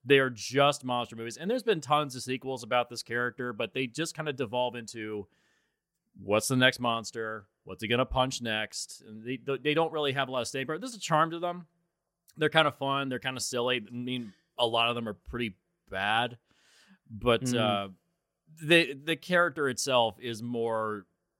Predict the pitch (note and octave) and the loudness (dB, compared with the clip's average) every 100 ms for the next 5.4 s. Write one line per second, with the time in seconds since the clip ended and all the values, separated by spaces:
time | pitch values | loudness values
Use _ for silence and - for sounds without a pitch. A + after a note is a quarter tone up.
0 | _ _ _ _ _ _ C3 - C#3+ C3+ | _ _ _ _ _ _ -18 -2 0 2
1 | C#3 C3+ C#3+ - E3 D3+ C#3 A#2+ G#2 C3 | 0 -2 -4 0 2 2 0 -2 -2 -4
2 | - A#2+ G#2+ G#2 G2 G2 G#2+ G2+ F#2 G2 | -4 -4 -2 -2 -4 -10 -10 -12 -10 -8
3 | G2+ G#2 A2 C3+ F3+ F3 F#3+ G3+ G#3+ D3+ | -8 -8 -8 -8 -4 -2 0 2 2 2
4 | C#3+ D3 A2 - C3 C#3 C#3+ C#3+ C#3+ D3+ | -2 -4 -10 -8 -8 -6 -4 -6 -6 -6
5 | D3 D#3 D3 | -6 -6 -8